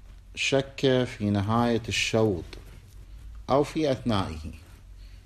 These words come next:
نهايته يعني وهو على، عندما وصل إلى الحجر الأسود شك، أو في الأثناء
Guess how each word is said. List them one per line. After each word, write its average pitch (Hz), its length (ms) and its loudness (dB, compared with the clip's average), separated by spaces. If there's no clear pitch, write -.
نهايته 123 480 2
يعني 131 240 2
وهو 139 300 0
على، 135 520 0
عندما 104 340 4
وصل 127 380 2
إلى 113 220 4
الحجر 113 460 4
الأسود 110 440 0
شك، - 460 -4
أو 185 140 6
في 190 140 2
الأثناء 104 460 4